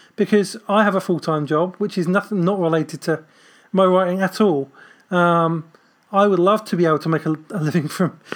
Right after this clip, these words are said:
from my art and not have to go for a, go to a day job, but right now I can't do that, so I'm having to basically write on my sp-, in my spare time because that's the only time I have. And, um, there's always that kind of challenge of,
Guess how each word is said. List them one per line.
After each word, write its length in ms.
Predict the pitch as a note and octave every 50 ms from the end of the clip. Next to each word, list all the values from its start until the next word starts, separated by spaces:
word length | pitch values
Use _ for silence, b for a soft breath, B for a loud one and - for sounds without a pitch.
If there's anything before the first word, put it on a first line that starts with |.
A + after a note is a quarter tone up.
| B B B B
from 180 | - - G3
my 200 | F#3 F3 F3 F3+
art 420 | G3 F#3+ F3+ F#3 G#3+ B3+ C4+ A#3 A3
and 200 | G3 G3 G3 F#3+
not 180 | F#3+ G3 G3 -
have 200 | G3+ F#3+ F3+ - -
to 380 | G3+ F#3 F#3 G3 G3+ G#3 G#3+ G3
go 180 | - F#3+ F3+ F3
for 140 | - F3+
a, 80 | F3 E3
go 180 | - - F3+ F3
to 140 | - -
a 60 | F3 E3
day 160 | F3 F3 E3+
job, 260 | D#3+ - A3 A3+ A3 -
but 260 | G3+ G3 G3+ F#3+ - B B B B B B B -
right 180 | F3+ F#3+ F#3+
now 160 | F#3 F3+ F3+
I 60 | F#3 F3+
can't 260 | - F#3+ G3 G3+ F#3+
do 160 | A#3 B3 B3
that, 200 | F#3 C#3+ D3 D#3+
so 140 | - - F3+
I'm 140 | F#3 F3+ D#3
having 220 | G3 F#3+ G3+ F#3+
to 280 | F#3+ - F3 E3 D#3+ - b b b b b b b b b _ _ - A#3+ A3+
basically 380 | F3 F#3+ F#3 - G3+ F#3+ F#3 F3
write 240 | D#3+ F3 F3+ G3
on 80 | F#3+ F3+
my 80 | F3+ F3
sp-, 160 | - - - A3+ G#3+
in 60 | F3
my 100 | F3 F3+
spare 240 | F3 - - F3+ E3+
time 380 | - A3 A#3 G#3+ D#3+ C#3 - _ _ _ _
because 280 | _ F#3 E3+ F#3 F3 D#3+
that's 340 | - F#3 - - - - B B B B B B B B B -
the 80 | G3
only 140 | F#3 F3+ E3+
time 240 | - - F3 D#3+ E3
I 80 | E3
have. 420 | D3+ F3+ G#3 G3 D3+ C#3 - - A3 -
And, 280 | F#3 F3+ F3 E3+ E3 E3
um, 500 | E3+ E3 E3 D#3+ D#3+ E3 E3 D#3+ D#3+ b b b b b b b b b
there's 140 | _ G#3+ F#3+
always 240 | C4 D4 D#4+ C#4+ A3
that 180 | B3 A3+ A3 -
kind 220 | - G#3 G3 F#3+
of 80 | F#3 F#3
challenge 420 | - - G#3 G3+ F#3+ F3 E3 D3+
of, 160 | E3 D3+ D3